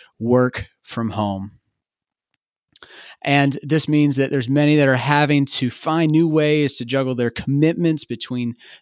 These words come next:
their work and family life. Uh, so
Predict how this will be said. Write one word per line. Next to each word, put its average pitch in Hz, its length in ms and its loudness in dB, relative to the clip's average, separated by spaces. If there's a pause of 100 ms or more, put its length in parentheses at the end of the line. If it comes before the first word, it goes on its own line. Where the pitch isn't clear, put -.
their 117 140 0
work 139 500 0 (360)
and 117 180 -6
family 165 420 2
life. 160 500 -4 (640)
Uh, 131 220 -6
so 226 500 2